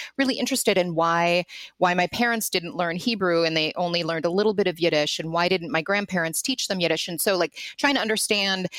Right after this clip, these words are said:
decisions around language, what language means to people, how people use language to enact different identities and tell stories and,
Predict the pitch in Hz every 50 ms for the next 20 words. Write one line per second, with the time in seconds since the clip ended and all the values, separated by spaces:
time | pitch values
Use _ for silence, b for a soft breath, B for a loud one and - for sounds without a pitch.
0 | B B B - 208 - - 208 202 233 220 208 202 196 185 180 175 165 180 185
1 | 190 175 170 170 165 165 151 156 180 196 - - 180 170 165 156 160 - 160 165
2 | 165 170 180 180 180 - - - 180 - - 175 - - - 156 156 151 147 156
3 | - - 180 - - 196 - _ 180 170 156 151 151 B B B B B B 196
4 | 202 208 208 185 185 180 170 165 165 156 170 170 - - - - - 180 165 160
5 | 156 147 160 156 156 151 151 - - 180 160 - - 160 - - 139 131 151 160
6 | 175 180 170 185 175 170 160 151 143 - 131 104 - - - - - - - -
7 | 254 233 226 208 196 180 160 156 143 - 147 139 139 -